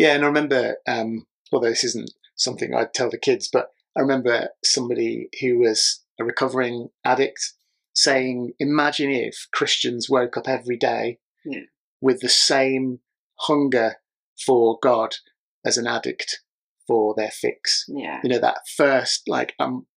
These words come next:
Speaker 1: the first moment of wa-, waking up.
Speaker 2: Yeah.
Speaker 1: "I just need God.
Speaker 2: Yeah.
Speaker 1: I need, I need more of God right now
Speaker 2: To get me through
Speaker 1: to
Speaker 2: my
Speaker 1: get me
Speaker 2: day.
Speaker 1: through my
Speaker 2: Yeah.
Speaker 1: day. And without it, I'm,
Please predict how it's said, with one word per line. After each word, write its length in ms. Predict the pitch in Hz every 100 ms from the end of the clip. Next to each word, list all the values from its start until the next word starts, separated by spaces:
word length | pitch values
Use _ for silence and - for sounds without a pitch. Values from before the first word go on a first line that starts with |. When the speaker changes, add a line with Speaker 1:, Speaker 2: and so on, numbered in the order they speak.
| _
Speaker 1:
the 60 | -
first 280 | 147 127 -
moment 280 | 139 131 123
of 80 | 117
wa-, 160 | 120 117
waking 400 | 127 123 113 120
up. 160 | 117 - - _
Speaker 2:
Yeah. 200 | - 113 -
Speaker 1:
"I 40 |
just 200 | 139 127
need 480 | 147 131 127 123 117
God. 320 | 127 110 110 - _
Speaker 2:
Yeah. 200 | 147 123 -
Speaker 1:
I 40 |
need, 320 | 139 139 139
I 100 | 135
need 280 | 139 139 131
more 320 | 139 139 135
of 100 | 131
God 200 | - 123 -
right 340 | 139 135 131 139
now 280 | 123 113 113
Speaker 2:
To 40 |
get 160 | 113 110
me 120 | 131
through 140 | - 139
Speaker 1:
to 60 | 131
Speaker 2:
my 60 |
Speaker 1:
get 240 | 131 143 151
me 60 |
Speaker 2:
day. 40 | -
Speaker 1:
through 180 | 139 131
my 100 | 123
Speaker 2:
Yeah. 80 |
Speaker 1:
day. 380 | 127 117 113 110 _ _ -
And 140 | 131
without 480 | 135 139 139 139 -
it, 200 | 117 117 135
I'm, 280 | 113 113